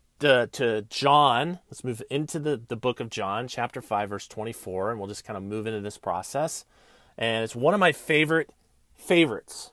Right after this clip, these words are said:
from Jesus himself, okay? And so now here we are. We have this,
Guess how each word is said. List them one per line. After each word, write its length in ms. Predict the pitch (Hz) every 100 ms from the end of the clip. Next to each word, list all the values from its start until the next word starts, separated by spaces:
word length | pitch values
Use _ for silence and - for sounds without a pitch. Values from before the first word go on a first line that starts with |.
| _
from 160 | 123 110
Jesus 400 | 113 113 101 -
himself, 460 | 101 - 76 -
okay? 380 | 82 104 92 - _ _ _ _ _ _ _ _ -
And 140 | 120
so 180 | - 139
now 420 | 123 143 151 156
here 240 | 139 - 160
we 120 | 151
are. 120 | 117
We 120 | 110
have 140 | 117 107
this, 260 | 110 -